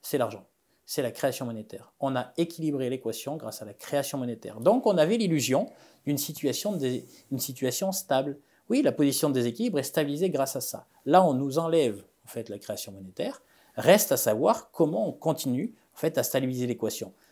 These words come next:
Il y a deux manières de faire. Soit les États-Unis explosent, ce qui n'est pas du tout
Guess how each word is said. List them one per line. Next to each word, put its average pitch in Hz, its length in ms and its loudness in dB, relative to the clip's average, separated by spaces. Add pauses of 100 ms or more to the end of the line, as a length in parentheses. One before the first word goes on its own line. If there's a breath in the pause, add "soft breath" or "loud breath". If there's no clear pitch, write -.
(160 soft breath)
Il - 40 -4
y - 20 0
a 143 40 0
deux 147 80 2
manières 131 220 2
de 110 80 -4
faire. 247 280 -6
Soit 160 260 0
les 120 160 -2
États-Unis 107 600 -8
explosent, 175 520 -4 (400)
ce - 100 -14
qui - 120 -14
n'est 92 100 -12
pas 202 180 4
du 202 140 -2
tout 110 200 -10